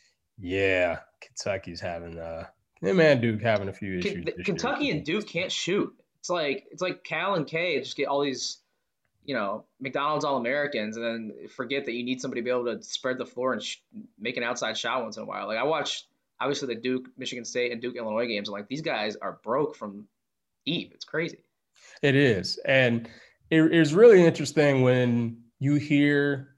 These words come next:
Speaker 1: the, the national media kinda say, like, "Hey, they don't have that traditional one-and-done lottery guy." When I hear that, I'm like, "Okay, they're not gonna be that good then." Because re-, especially Duke recently. You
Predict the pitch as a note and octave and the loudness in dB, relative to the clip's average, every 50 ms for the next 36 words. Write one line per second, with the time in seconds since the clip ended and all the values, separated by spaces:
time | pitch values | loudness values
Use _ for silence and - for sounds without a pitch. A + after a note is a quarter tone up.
0 | _ _ B2+ B2+ A#2 A2+ G#2+ G#2+ G2+ G2+ G#2+ A2 A#2 A2+ A#2 A#2+ A#2 - B2 A#2 | _ _ -2 0 0 2 0 0 -2 -2 0 2 4 4 4 2 0 0 0 0
1 | A2+ A2 A2+ A2+ A2 A2 G#2+ G#2 G2+ - A#2 G#2+ G2+ F#2 - - A2 G2+ F#2+ F#2 | 0 2 2 2 2 0 0 -2 -2 -2 -2 -2 -2 -2 -4 -4 -4 -4 -4 -4
2 | F2+ F2+ F2+ F2 - - A#2 A2+ A2 G#2 G#2+ A2+ B2+ C3 C3 A#2+ A2+ G2 A#2 A2 | -4 -6 -6 -4 0 2 4 4 4 4 4 4 4 4 4 4 4 2 4 4
3 | A2 G#2+ G#2 G2 F#2 G2 G#2 G2+ G2 F#2 - - A2 G2+ G2 G#2+ G#2+ G#2+ - - | 4 4 2 2 0 0 0 2 0 0 -4 -6 -6 -4 -2 -2 -2 -2 -2 -4
4 | A2+ G#2+ G#2 G2+ G2 G2+ F#2+ F2+ F#2 - - _ _ _ _ - A2 A2+ A#2 A2+ | -6 -6 -4 -4 -4 -6 -6 -8 -10 -12 -16 _ _ _ _ -2 2 2 2 2
5 | A2 G#2+ G#2 A2+ A2 G#2+ G#2 G2 G2+ G#2+ G#2+ G#2 G#2 G2+ F#2+ F#2+ G2 G2 F#2 G2+ | 2 0 0 0 0 0 -2 0 0 2 2 4 2 2 -2 -4 -6 -4 -4 -2
6 | F#2 E2+ C#2+ - - D3+ D#3+ - _ _ _ _ _ _ _ _ _ _ _ _ | -2 -2 -2 -4 -8 -12 -14 -16 _ _ _ _ _ _ _ _ _ _ _ _
7 | _ _ - A2 B2 C#3 E3 D#3+ E3 D#3+ D3 C#3 C3+ C3+ C3 B2 A#2+ A#2 A2+ A2 | _ _ -2 0 4 4 6 6 8 8 8 8 8 8 8 8 6 4 4 4
8 | G#2+ G2+ G2 - G#2 A2 G#2 - A2 G#2 G2+ G#2 A2 A2 G#2 G2+ G2 F#2+ F#2 F#2 | 2 2 2 2 0 0 0 0 0 0 0 0 0 2 0 0 0 -2 -6 -6
9 | F#2 F2+ F2+ E2+ D#2 D#2+ E2 F2+ E2+ D#2+ D#2 - A#1+ B1 - - - _ _ _ | -6 -6 -6 -8 -8 -8 -8 -8 -8 -10 -10 -14 -14 -14 -16 -16 -20 _ _ _
10 | _ _ - A#2+ A#2 A2 - C3 B2 A#2+ A#2 A2 G#2+ G#2+ A2 A2 _ _ _ - | _ _ -8 -8 -6 -2 2 2 4 4 2 0 -4 -8 -12 -16 _ _ _ -16
11 | A#2+ G#2+ A2 B2 C#3 D#3+ F3 E3 E3+ C3 A#2 - - - G#3+ - - C#3 A#2+ G#2 | -14 -8 -2 2 4 6 6 6 4 0 0 4 6 6 6 8 6 4 2 2
12 | G2+ G#2+ B2 A#2+ G#2+ G2 G2 A2 A2 G#2+ G#2+ - F2+ F2 F2 E2+ F2 | 0 0 -2 -2 -2 -2 -4 -4 -4 -4 -4 -6 -8 -10 -10 -10 -12